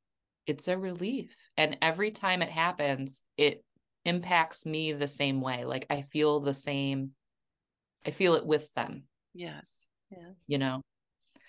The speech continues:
Speaker 2: Just to see, see the joy in their face
Speaker 1: Mm-hmm.
Speaker 2: when, when something, "Wow, is it that easy?" <laughs>
Speaker 1: Yeah, yeah.
Speaker 2: Yeah.
Speaker 1: And it makes, uh, like, sometimes I get choked up too, and I'm like, "Dude, you're gonna make me cry."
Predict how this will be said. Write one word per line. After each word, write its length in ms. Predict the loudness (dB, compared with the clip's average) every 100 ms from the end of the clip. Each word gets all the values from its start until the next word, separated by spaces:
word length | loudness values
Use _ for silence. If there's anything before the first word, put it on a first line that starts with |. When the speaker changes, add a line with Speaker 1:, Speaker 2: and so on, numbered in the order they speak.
| _ _ -8
Speaker 2:
Just 260 | -8 -6
to 60 | -10
see, 440 | -8 -4 -2 -2
see 340 | -6 -10 -10 -10
the 140 | -12 -12
joy 560 | -4 -2 0 0 -4 -6
in 140 | -10
their 180 | -8 -8
face 480 | -6 -2 0 -2 -6
Speaker 1:
Mm-hmm. 100 | -4
Speaker 2:
when, 200 | -4 -6 -8
when 220 | -8 -8
something, 460 | -6 -6 -6 -10 -12 -20 -20 -20 _ -8
"Wow, 720 | -2 2 2 4 2 2 0
is 300 | 0 -6 -6
it 120 | -8 -2
that 160 | -2 -2
easy?" 720 | -6 -2 -2 -2 -6 -2 -2 0 2
<laughs> 360 | 2 2 -4 _ -14 -6
Speaker 1:
Yeah, 160 | 4 4 2 4
yeah. 280 | 8 8 4
Speaker 2:
Yeah. 120 | 2 4
Speaker 1:
And 120 | 6
it 120 | 6
makes, 280 | 6 2 2 4
uh, 120 | 6
like, 180 | 8 6
sometimes 560 | 6 0 2 4 4 4
I 160 | 4 6
get 200 | 4 2
choked 320 | 0 2 2
up 160 | 0
too, 240 | 0 -2 0
and 100 | -2
I'm 100 | -2
like, 200 | -4 -2
"Dude, 200 | -2 0
you're 120 | 2
gonna 180 | 2 2
make 240 | 0 -2
me 180 | 0 0
cry." 460 | 4 2 2 -2